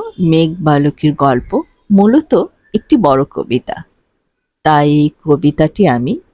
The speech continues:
কয়েকটি পর্বে সাজিয়ে, প্রিয় দর্শক, আপনাদের জন্য আবৃত্তি করছি। কবিতাটির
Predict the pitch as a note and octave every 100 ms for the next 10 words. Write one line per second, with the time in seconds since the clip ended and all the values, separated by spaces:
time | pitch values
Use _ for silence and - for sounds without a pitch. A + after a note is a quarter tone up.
0 | _ _ _ - G3 A#3 - E4+ - D#3
1 | B2+ C#3+ D#4 - _ _ _ - - F3
2 | C#3 C#3+ E3 C4 _ _ _ G#3 E3 -
3 | B2+ - - - _ _ _ _ _ -
4 | D3+ - D3+ D3+ D3+ - D3 G#3 D4 _
5 | _ - E3+ - D3 - C#3 - A2+ -
6 | - - - - - _ _ _ _ _
7 | _ _ _ - C4 D4 - F#4 - G3+